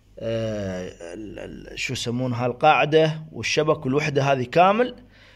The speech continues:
دون مثلا الحاجة إلى فك المروحة. أيضا ممكن تفك المروحة، آه، من هذيك الجهة. هذه طبعا المروحة،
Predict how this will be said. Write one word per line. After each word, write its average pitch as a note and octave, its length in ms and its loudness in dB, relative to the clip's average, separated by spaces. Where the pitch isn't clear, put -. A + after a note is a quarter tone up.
دون F#3+ 280 8
مثلا E3+ 480 2
الحاجة D3 440 4
إلى C#3 140 4
فك C3+ 320 -2
المروحة. A2+ 560 -2
أيضا D3+ 240 4
ممكن D3 460 0
تفك - 280 -4
المروحة، F3 560 2
آه، A2+ 800 -2
من C3 260 -4
هذيك C3 280 -2
الجهة. C#3 320 -2
هذه A#2+ 140 -4
طبعا A#2+ 260 -6
المروحة، C#3+ 680 -8